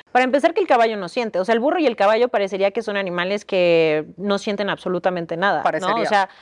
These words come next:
Speaker 1: si tú vas a una charrería o algo, es, pues, le pegan con las espuelas, el fuete, o sea,
Speaker 2: No, y la vaquilla, que también a la charreada está dura.
Speaker 1: Exactamente, ¿no? Entonces,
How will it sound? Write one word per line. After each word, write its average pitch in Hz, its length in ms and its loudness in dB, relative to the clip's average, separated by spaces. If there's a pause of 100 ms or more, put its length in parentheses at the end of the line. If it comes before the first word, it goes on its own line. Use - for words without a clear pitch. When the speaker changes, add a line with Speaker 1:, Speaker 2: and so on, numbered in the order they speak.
(140)
Speaker 1:
si 226 120 -10
tú 208 120 0
vas 233 180 2
a - 20 -8
una 240 140 -6
charrería 196 580 0
o 196 60 4
algo, 196 240 2
es, 208 320 -2
pues, 180 220 -16
le 170 180 -6
pegan 180 240 -2
con 180 80 -6
las 180 160 -8
espuelas, 220 640 2
el 190 80 -8
fuete, 208 560 -2
o - 40 -18
sea, 226 280 0 (280)
Speaker 2:
No, 294 100 -2
y 226 40 2
la 175 100 2
vaquilla, 165 440 -2
que 156 100 -12
también 151 260 -4
a 165 40 -4
la 135 100 -4
charreada 147 380 -2
está 143 200 -4
dura. 135 120 -4
Speaker 1:
Exactamente, 220 720 -4
¿no? 196 280 -2
Entonces, 247 600 0